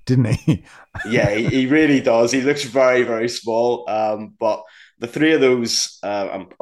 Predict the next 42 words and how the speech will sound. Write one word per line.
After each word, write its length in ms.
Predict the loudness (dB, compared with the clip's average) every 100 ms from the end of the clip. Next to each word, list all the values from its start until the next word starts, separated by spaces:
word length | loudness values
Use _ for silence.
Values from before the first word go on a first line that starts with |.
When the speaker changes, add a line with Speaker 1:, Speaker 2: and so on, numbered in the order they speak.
| -8
Speaker 2:
plus 200 | -6 -4
Dan 240 | -4 -6
Ballard, 440 | -4 -4 -2 -2 -4
the, 140 | -6
the 160 | -6 -10
Sunderland 420 | -6 -6 -6 -6
centre-back, 560 | -4 -4 -2 -2 -2 -6
who's, 220 | -14 -14
who's 200 | -12 -4
a 40 |
little 180 | 0 0
bit 100 | -2
older, 320 | -4 -4 -4
but 120 | -4
also 340 | -4 -4 -4 -6
quite 220 | -2 -2
impressive. 520 | -2 -2 -2 -4 -12 _ -20 -20 _
There's 280 | -4 -2 0
a 60 | 0
nucleus 760 | 0 2 0 0 0 0 -2
there. 360 | 0 0 0 -4 -18 _ _ _
And, 160 | -4
and 220 | -2 -2 2
maybe 240 | 2 4
the 80 | 2
problem 380 | 2 0 0 -4
with 140 | -6
this 200 | -8 -8
group 280 | -8 -8 -4
is 220 | -4 -4
this 200 | -4 -4
is 280 | -6 -6 -4
very 200 | -2 0
much 300 | -2 -6 -10
the 80 | -12
group 240 | -6 -4
of 60 | -2
life, 480 | -2 -2 -4 -10 -20 _ _ _ -4
but 120 | -2
it 140 | -2
feels 580 | -6 -2 2 4 2 2
like 320 | 0 -2 -4